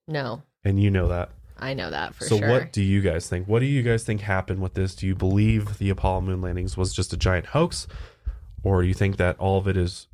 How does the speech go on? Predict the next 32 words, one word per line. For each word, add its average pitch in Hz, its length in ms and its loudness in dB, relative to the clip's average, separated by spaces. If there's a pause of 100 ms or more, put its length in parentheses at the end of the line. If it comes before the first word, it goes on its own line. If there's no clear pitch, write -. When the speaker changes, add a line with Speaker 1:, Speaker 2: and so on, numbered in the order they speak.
(140)
Speaker 2:
true 127 400 2
according 107 360 0
to 104 100 -6
nasa? 120 480 0
Or 104 200 0
do 127 60 0
you 127 120 2
think 123 280 0
there's 110 300 0
just - 280 -2
a 101 60 0
lot 98 240 4
of 117 240 0 (720)
shit - 280 0
we're 104 100 4
not 104 180 2
being 104 200 2
told 104 360 0
and 92 200 0
lied 92 200 2
about 95 340 -6
and 92 320 -4 (140)
covered 92 280 0
up? 92 260 -2 (240)
Speaker 1:
Yeah, 180 240 0
let 160 160 0
us 190 140 -6
know 196 60 0
your 180 160 2
thoughts 160 300 -6
for 151 120 -4
sure. 156 280 -2